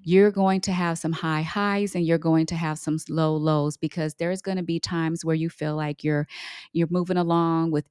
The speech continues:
ease and you're getting past something. And then, um, you watch something on T V or you hear a song or someone says or does something to you,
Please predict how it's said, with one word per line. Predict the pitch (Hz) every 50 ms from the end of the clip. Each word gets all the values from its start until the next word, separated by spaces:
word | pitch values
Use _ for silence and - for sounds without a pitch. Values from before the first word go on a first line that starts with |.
| _
ease | 202 214 214 208 208 208 208 202 202 190 -
and | 165 160
you're | 151 151
getting | - 156 - - 160 156
past | - - 208 196 196 196 190 -
something. | - 196 190 185 - - 190 185 185 - - - - - - - _ -
And | 175 170 165 165 160
then, | 170 185 185 180 180 180 175 175 170 - - - - - - - _ -
um, | 170 165 160 156 151 147 147 147 151 160 - _ _ _ _ _ _ _ _
you | - 156 160 190 196 180
watch | 156 151 170 180 190 202 - -
something | - - 190 185 - - 185 175
on | 175 175 170 165
T | - - 202 175 170
V | 160 185 180 175
or | 165
you | 160 156 156 185
hear | 175 - - 247 240 226 220
a | 208
song | 208 - - 185 175 175 170 165 165
or | 160 160
someone | 160 - - 202 202 196 190 185
says | - - - 202 190 190 185 185
or | 175
does | 170 165 185 180 185 185 -
something | - 180 165 160 - 160 160 160
to | - - - 170
you, | 165 160 160 156 160